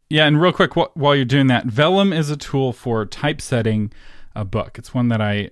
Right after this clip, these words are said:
uh, recommend. It makes it really easy to make both the print version and the ebook version. So if you're indie publishing, you really owe it to yourself to use Vellum. They're not a sponsor. They just make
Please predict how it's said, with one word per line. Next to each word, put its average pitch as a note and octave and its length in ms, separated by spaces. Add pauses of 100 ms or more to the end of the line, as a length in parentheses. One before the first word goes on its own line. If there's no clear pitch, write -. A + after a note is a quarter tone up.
uh, A2+ 80
recommend. A2 540
It - 40
makes A2 220
it - 60
really C3 360
easy A#2 340
to - 160
make G#2+ 200
both G2+ 160
the - 80
print C3 320
version A#2+ 500 (360)
and B2+ 240
the A#2+ 200
ebook G#2+ 240
version. E2 300
So - 120
if - 120
you're A#2 120
indie D3+ 340
publishing, A#2 560
you F#2+ 100
really G#2 300
owe G2 180
it - 100
to - 120
yourself F2+ 500 (440)
to - 140
use F#2 160
Vellum. D#2+ 320
They're G#2 160
not G#2 240
a F2+ 40
sponsor. G#2 480
They F#2+ 140
just - 280
make A2 240